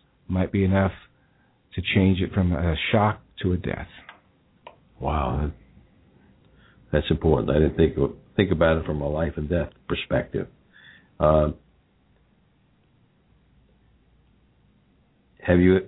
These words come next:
Speaker 2: have you guys ever been involved in, in, in one, a situation like that where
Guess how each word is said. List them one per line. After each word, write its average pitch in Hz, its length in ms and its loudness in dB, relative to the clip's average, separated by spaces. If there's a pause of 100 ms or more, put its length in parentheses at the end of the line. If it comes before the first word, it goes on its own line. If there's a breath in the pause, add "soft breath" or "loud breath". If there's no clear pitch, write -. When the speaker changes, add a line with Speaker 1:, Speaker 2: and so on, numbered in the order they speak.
Speaker 2:
have 95 140 0
you 90 100 2
guys 87 280 0
ever 90 140 2
been 87 200 -2
involved 82 440 0
in, 98 120 -2 (140)
in, 95 220 -6
in 90 180 -2
one, 90 140 0
a 90 340 -2
situation 92 520 2
like 90 180 0
that 92 240 -2
where 80 400 0